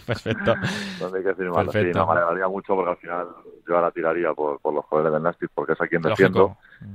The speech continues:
Speaker 2: Entonces, pero bueno, pero también me alegraría por el Linares porque sería otro playoff, sería otra buena temporada del cuerpo técnico y de los jugadores que están allí, que les serviría también para ese currículum o ese crecimiento profesional.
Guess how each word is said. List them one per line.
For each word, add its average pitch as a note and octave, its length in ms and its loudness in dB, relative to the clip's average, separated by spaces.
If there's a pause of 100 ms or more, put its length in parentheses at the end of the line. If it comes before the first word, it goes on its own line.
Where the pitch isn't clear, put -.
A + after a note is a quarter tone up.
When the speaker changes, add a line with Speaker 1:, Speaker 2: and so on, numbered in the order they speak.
Speaker 2:
Entonces, F2+ 580 4
pero F#2 140 8
bueno, F#2 260 6
pero E2+ 140 2
también F2 180 0
me F2+ 100 4
alegraría F2+ 280 6
por F2+ 140 2
el F2+ 80 2
Linares F2+ 340 2
porque F2 300 -2
sería E2 360 2
otro D#2+ 260 2
playoff, A#2+ 460 4
sería F#2 480 2 (180)
otra A2 200 6
buena G#2 180 2
temporada G#2 520 2 (180)
del G2+ 220 -6
cuerpo G2+ 300 -6
técnico G2+ 300 -12
y F#2+ 40 -2
de F2+ 60 0
los E2+ 140 -4
jugadores F#2 280 2
que F#2 80 -14
están F#2 140 -8
allí, A2 180 -2
que - 100 -4
les D#2+ 220 -4
serviría D#2+ 400 4
también F#2+ 340 4 (420)
para F2 300 6
ese F#2+ 160 -2
currículum F2 540 -2
o F2 160 0
ese F#2 120 -2
crecimiento F2+ 460 -2
profesional. F2 500 -2